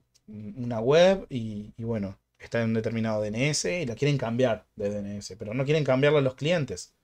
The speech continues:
porque el cliente ya sabe acceder a una D N S. No le vamos a ir a pedir al cliente, "Cambia todas las referencias que tenga a este D N S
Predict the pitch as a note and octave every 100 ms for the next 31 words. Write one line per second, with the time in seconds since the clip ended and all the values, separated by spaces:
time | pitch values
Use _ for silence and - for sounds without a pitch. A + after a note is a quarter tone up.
0 | _ _ _ - A2+ A2 B2 C#3+ C#3 C3
1 | - E3 C#3 - A2 A2 G2+ G2 G2+ G2
2 | G2 F#2+ - - _ _ _ - A2+ B2+
3 | D3 C#3+ B2 A#2+ A#2 A2+ A2+ A#2 A2+ A2+
4 | B2 B2 A2 G2+ A2+ A2 B2 C3 C#3+ D3
5 | - - C3 C3+ A#2+ A#2 B2 B2 A#2+ B2+
6 | A#2+ A2+ G2 - G2+ A2 - A#2 A2+ A#2+
7 | A2+ D3